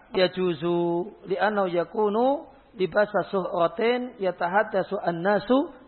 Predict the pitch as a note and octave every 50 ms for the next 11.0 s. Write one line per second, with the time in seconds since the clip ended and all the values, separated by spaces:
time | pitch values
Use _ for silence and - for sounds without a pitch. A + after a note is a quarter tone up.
0 | - - D#3 D#3 D3 C#3 C#3+ D3 C#3+ C#3+ C#3+ C#3+ C#3+ - G3 G3+ - _ _ _
1 | _ _ _ _ _ _ _ _ _ _ _ _ _ _ _ _ _ _ _ _
2 | - G#3 G#3 G3+ G3 D#3 D#3 D#3 D3+ D#3 F3 G3+ G#3+ F#3+ F3 - - E3+ F#3 A3
3 | B3 D#4 - - - - A#3 G3+ G3 F3 - F#3+ F#3+ F3+ E3+ E3 - G#3 G#3+ -
4 | G#3 G#3 - A3+ A#3+ A#3+ A#3 G#3+ G3+ F#3 - G3 G#3 A3+ B3 C4+ D4 - - -
5 | - - - - - _ - _ - - _ - - F#3+ F#3 F3+ G3+ G#3 G3+ F#3
6 | A3+ G#3 - G#3 - - B3+ C4 B3+ C4 C4+ B3+ A#3 - - F#3 G3 G#3+ G#3 -
7 | F3+ D#3+ E3 D3+ C3 - E3 D3+ D3 D3 D3+ D3+ E3+ - - _ _ _ _ _
8 | _ _ _ _ _ _ _ _ _ _ _ _ _ _ _ _ _ _ - F3+
9 | - G#3 G#3 G#3+ G#3 G#3 G3+ G3+ F#3 B3 B3+ B3 B3 A#3 - A3 F#3 G3+ G3+ G3+
10 | G3 G3 G#3 G#3 A#3 G#3 G3+ G3 F#3 G3 F#3+ F#3 F#3 G#3 - G#3+ G3+ - C#4 F3+